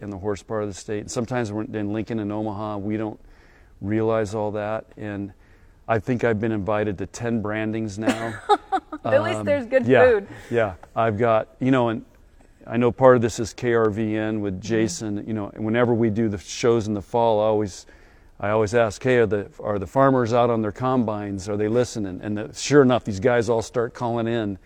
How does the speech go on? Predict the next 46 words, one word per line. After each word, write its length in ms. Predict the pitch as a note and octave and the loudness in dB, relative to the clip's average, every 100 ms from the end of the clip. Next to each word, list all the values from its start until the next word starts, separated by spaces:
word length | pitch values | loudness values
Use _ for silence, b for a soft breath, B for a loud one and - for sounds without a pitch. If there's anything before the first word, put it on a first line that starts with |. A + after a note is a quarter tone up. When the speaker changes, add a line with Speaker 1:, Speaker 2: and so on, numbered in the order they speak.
| b b b b b b b - - | b b b b b b b -20 -12
Speaker 1:
And 180 | A#2 A2+ | -2 0
this 140 | B2 | 2
is 80 | C3+ | 2
what 160 | A#2+ B2 | 2 2
it's 100 | G2 | 0
been 240 | A#2 C3 | -4 -2
like 220 | B2 G#2 | -2 -4
for, 160 | - A2+ | -8 -10
for 60 | G2+ | -10
Speaker 2:
Mm-hmm. 200 | F#3 - | -10 -8
Speaker 1:
the 80 | |
horse 340 | - C3 D#3 - | 0 2 2 0
world. 280 | A2 F#2 - | -6 -6 -4
I 40 | |
have 140 | A2 | 0
all 140 | A2+ C3 | 4 4
these 160 | B2+ | 4
people 300 | - C3 A#2+ G#2 | 0 -4 -2 -2
reaching 320 | A2+ - A2 | -2 -4 -6
out 240 | A2 A#2+ | -6 -6
to 100 | - | -6
me, 180 | A#2 A#2 | -4 -4
sending 400 | G2+ A#2 A2 G#2 | -6 -6 -6 -6
emails, 640 | A2 A2+ A2+ A#2 A#2 G2+ | -6 -6 -6 -6 -8 -8
inviting 440 | G#2+ G2+ A2+ A#2 A#2 | -8 -2 0 2 0
me 100 | A2+ | -2
to 60 | G2 | -6
brandings, 760 | G#2 G#2+ A2+ A#2 A2+ A2+ F#2+ | -6 -4 -4 -4 -4 -6 -8
and, 280 | G2+ F#2+ F#2+ b b b b _ | -10 -10 -12 b b b b _
uh, 60 | - - | -14 -10
go 140 | A2+ A#2 | -4 0
ride 300 | G#2+ A#2 A#2 | 2 2 2
in 80 | A2 | -2
the 40 | |
sandhills. 840 | - A#2 A2+ A2 A2+ A2+ A2+ G#2+ G#2 | -4 -6 -4 -4 -4 -4 -4 -6 -8
And 300 | G2+ G2+ G#2 b b _ | -8 -8 -12 b b _
so 180 | F#3 A3 | -4 0
Speaker 2:
Definitely 300 | A3+ A#3+ B3 | 2 0 -4
take 260 | A3 B3+ G#3+ | -2 -4 -2
up 160 | G#3 G3+ | -4 -4
that 220 | - F#3 E3 | -4 -2 -2
opportunity, 500 | E3 F3 F3 G#2+ G#2+ | -4 -8 -8 -6 -4
Speaker 1:
Yeah. 200 | G2+ F2+ | -4 -6
Speaker 2:
for 180 | F3+ | -12
sure. 280 | - G3 A3 b b b b | -12 -12 -12 b b b b
Speaker 1:
But 240 | - A#2+ | 0 0